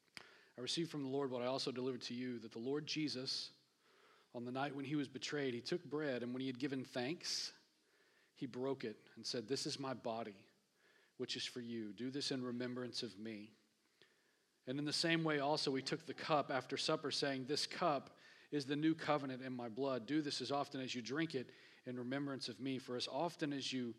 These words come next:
eat this bread and drink the cup, you proclaim the Lord's death until he comes.'" So there's this looking back, but there's this,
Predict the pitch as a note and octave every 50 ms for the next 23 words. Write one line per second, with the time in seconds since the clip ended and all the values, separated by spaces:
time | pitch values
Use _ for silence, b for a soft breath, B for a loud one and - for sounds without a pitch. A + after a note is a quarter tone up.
0 | B B B B B B - C3 C3 - C3 A#2 - A#2+ A2 C3 C3+ D3+ E3+ F#3
1 | F3 E3+ C#3 C3+ C3+ A#2+ C3 B2+ - - A#2 - - - - F#3+ D3+ B2+ A#2 A2+
2 | B2+ C#3 C3+ C3+ - - C3+ - - - D#3+ D#3+ E3 E3 D3+ C#3+ C#3 C#3+ C#3+ C#3+
3 | C3 - - G#2+ D3 D#3+ D#3 C#3+ - C3 A2+ - - C#3 B2 A#2+ A#2 - - -
4 | E3+ C#3 G#2 G2+ G#2+ - - - - _ _ _ b b b b b b b b
5 | b b b b - A#2+ A2+ A#2+ A#2 B2 B2 A2+ - C3 D3+ C#3+ - E3 D3 C3
6 | E3+ F#3 F#3 D#3+ - - C3+ - D3 C#3+ B2+ - C3 A#2+ A2 - - -